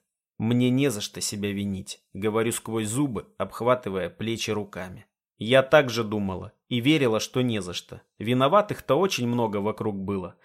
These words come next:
а я просто руки опустила и сдаться себе позволила. Знаешь, утро мое как начиналось, с бутылки шампанского. К обеду на виски переходила, а вечера не помню. Что там по вечерам в меню было?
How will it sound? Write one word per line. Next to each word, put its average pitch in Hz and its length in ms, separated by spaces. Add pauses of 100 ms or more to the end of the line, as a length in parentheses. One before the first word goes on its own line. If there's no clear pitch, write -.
(220)
а 117 80
я 175 120
просто 170 360
руки 143 260
опустила 131 800
и 135 80
сдаться 117 440
себе 95 280
позволила. 92 680 (420)
Знаешь, 151 600 (200)
утро 131 260
мое 104 280
как - 180
начиналось, 98 720 (160)
с 110 100
бутылки 135 480
шампанского. 123 920 (280)
К - 60
обеду 135 380
на 131 140
виски 107 360
переходила, 92 760 (360)
а 117 120
вечера 127 540 (180)
не 120 200
помню. 98 520 (380)
Что - 240
там 180 200
по 170 100
вечерам 160 460
в 131 100
меню 147 320
было? 127 460